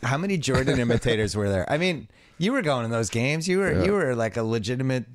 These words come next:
Speaker 1: celebrity for the first time in the nineties.
Speaker 2: Right.
Speaker 1: As those games, you're going to M S G, you're getting
Speaker 2: John
Speaker 1: courtside
Speaker 2: Starks.
Speaker 1: seats.
Speaker 2: John
Speaker 1: Yeah.
Speaker 2: Starks.
Speaker 1: You're watching all these people just do M J imitations. And,
Speaker 2: Yeah.
Speaker 1: "Clear out, guys. I got this."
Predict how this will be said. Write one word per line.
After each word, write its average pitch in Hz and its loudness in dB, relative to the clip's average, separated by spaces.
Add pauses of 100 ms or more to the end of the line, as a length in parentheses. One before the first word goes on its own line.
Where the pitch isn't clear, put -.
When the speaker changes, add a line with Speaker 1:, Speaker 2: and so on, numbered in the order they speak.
(260)
Speaker 1:
celebrity 139 -2
for - -8
the 120 -4
first 135 -2
time 147 -2
in 117 -2
the 117 0
nineties. 120 -2
Speaker 2:
Right. 127 4
Speaker 1:
As 131 0
those 135 -2
games, 135 -2
you're 123 -2
going 135 -2
to 131 -2
M 131 -2
S 127 -2
G, 131 0
you're 131 0
getting 120 2
Speaker 2:
John 107 2
Speaker 1:
courtside 139 2
Speaker 2:
Starks. 127 2
Speaker 1:
seats. 135 0
Speaker 2:
John - 4
Speaker 1:
Yeah. 120 2
Speaker 2:
Starks. 92 -2
Speaker 1:
You're 127 0
watching 135 -2
all 117 -2
these 117 -2
people 123 -2
just 95 -2
do 107 0
M 110 0
J 98 0
imitations. 92 -2
And, 90 4
Speaker 2:
Yeah. 78 2
Speaker 1:
"Clear 165 0
out, 170 0
guys. 160 0
I 143 -2
got 160 2
this." 131 0